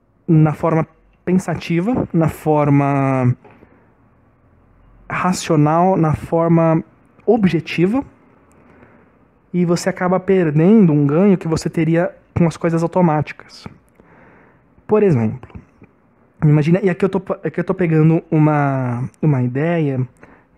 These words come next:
que quem fala muito é o professor Fábio Barbieri. O que é que ele, o, o, qual que é o exemplo que ele dá?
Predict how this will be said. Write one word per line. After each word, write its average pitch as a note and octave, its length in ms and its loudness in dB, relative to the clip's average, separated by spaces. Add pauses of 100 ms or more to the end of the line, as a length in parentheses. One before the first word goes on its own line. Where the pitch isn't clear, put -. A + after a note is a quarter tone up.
(420)
que D3 280 -2
quem E3 300 2
fala E3+ 500 0
muito D#3+ 800 4
é D3 60 -10
o C3+ 40 -12
professor D3 560 -6
Fábio D#3 320 -2
Barbieri. D3 580 -2 (1400)
O F3+ 80 -4
que - 200 -2
é G3+ 40 2
que G3+ 440 -4
ele, E3+ 1000 4 (720)
o, E3+ 240 0
o, E3 40 -4
qual G3 140 -6
que - 80 0
é G3 40 4
o - 20 4
exemplo E3+ 380 0
que - 100 -6
ele D#3+ 160 0
dá? B2+ 300 -2